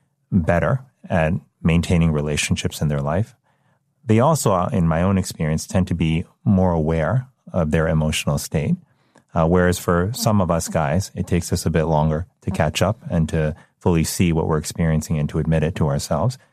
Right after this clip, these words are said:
especially if it's a, a challenge in our emotional state, which we may,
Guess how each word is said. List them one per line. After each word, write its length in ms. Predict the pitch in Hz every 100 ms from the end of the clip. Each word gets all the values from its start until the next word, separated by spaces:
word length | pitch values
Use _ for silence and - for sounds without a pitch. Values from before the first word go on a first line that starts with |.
| _ -
especially 640 | 95 - 135 - 98 92
if 120 | 90
it's 220 | 85 82 -
a, 240 | 76 78 - _ _ _ _ _ _ _ -
a 60 |
challenge 520 | 107 - 135 120 87
in 100 | 80
our 100 | 80
emotional 400 | 78 78 73 80
state, 360 | 78 - 80 82
which 240 | 78 -
we 140 | 95 87
may, 280 | 82 78